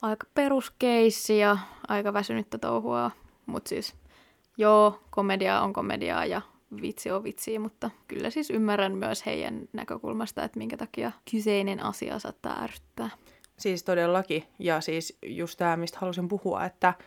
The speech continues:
Speaker 2: et ei varmaan siis ole yhtäkään asiaa, mistä teinityttö ei voisi olla kiinnostunut ilman, että si-, siitä dissataan siitä. Jo-, jotenkin tää, että niinku, että tää voisi olla ainut syy, miksi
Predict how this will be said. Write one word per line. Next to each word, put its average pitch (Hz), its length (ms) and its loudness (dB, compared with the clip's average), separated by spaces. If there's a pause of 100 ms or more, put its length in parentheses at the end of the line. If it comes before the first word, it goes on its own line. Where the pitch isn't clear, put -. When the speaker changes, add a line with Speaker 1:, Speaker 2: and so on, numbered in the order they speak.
(720)
Speaker 2:
et 202 220 -4
ei 185 220 4
varmaan 214 400 6
siis 190 180 0
ole 160 320 6 (220)
yhtäkään - 520 -2
asiaa, - 380 -2 (240)
mistä 180 320 -2 (520)
teinityttö 165 540 -4
ei 175 200 0
voisi 196 220 -4
olla 202 140 -10
kiinnostunut 196 500 -8
ilman, 180 240 -6
että 220 160 -8
si-, - 260 -8 (160)
siitä - 340 -8
dissataan 208 460 -8
siitä. 208 280 0 (100)
Jo-, 175 240 -2
jotenkin 175 460 4
tää, 156 220 8
että - 220 -2
niinku, 180 260 -2
että 185 160 -2
tää 170 160 4
voisi 175 360 0
olla 175 460 4
ainut 170 440 2
syy, 165 340 0 (120)
miksi - 420 -4